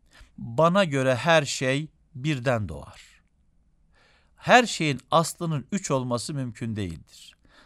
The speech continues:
Bana dayatılan dinde üç tane Tanrı var.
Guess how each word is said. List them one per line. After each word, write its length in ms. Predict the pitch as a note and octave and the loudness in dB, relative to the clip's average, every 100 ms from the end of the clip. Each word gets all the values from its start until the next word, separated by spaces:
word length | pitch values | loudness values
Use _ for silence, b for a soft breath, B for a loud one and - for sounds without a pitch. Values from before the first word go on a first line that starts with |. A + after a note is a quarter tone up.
| b | b
Bana 500 | A2 A#2+ E3 A#3 D#3 | -4 0 4 2 2
dayatılan 680 | C#3 C3 B2 A#2 A#2 G#2+ G2+ | 2 2 0 -2 -2 -2 -4
dinde 440 | C#3 C#3+ F3 F#3 _ | -6 -2 -2 -2 _
üç 200 | G3 - | -6 -6
tane 300 | - B2+ D3 | -6 -6 -6
Tanrı 460 | - A#2+ G#2 F#2+ C#2+ | -6 -6 -6 -8 -12
var. 200 | - | -20